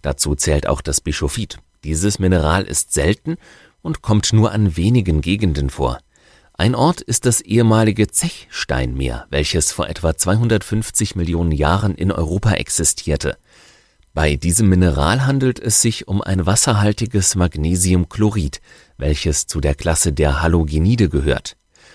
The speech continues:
Ein hohes Magnesiumchloridvorkommen existiert noch heute im Totem Meer, welches einst aus dem Zechsteiner Meer entstanden ist.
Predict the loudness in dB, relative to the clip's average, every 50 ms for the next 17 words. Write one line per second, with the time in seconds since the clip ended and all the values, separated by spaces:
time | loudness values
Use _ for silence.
0 | -20 _ -4 0 2 4 4 4 4 4 4 2 2 0 0 2 2 2 2 2
1 | 2 2 0 0 0 0 -2 -2 -2 -8 -8 -4 -4 -4 -2 0 0 2 2 0
2 | -2 -4 -8 -8 -6 -4 0 0 0 0 2 0 0 0 0 0 0 0 0 0
3 | 0 0 0 0 0 -4 -4 -4 -8 -4 -2 -2 -2 0 0 0 2 2 2 2
4 | 2 -2 -6 -16 -20 -20 -20 -20 _ _ _ -6 -6 -2 0 0 0 0 0 0
5 | 0 0 0 0 -2 -2 -2 -2 0 0 -2 -2 -4 -4 -4 0 0 0 0 -2
6 | -6 -8 -4 -2 0 0 2 2 0 0 0 -2 -2 -4 -6 -6 -4 -2 0 0
7 | 0 0 -2 -6 -4 -4 -4 -6 -6 -8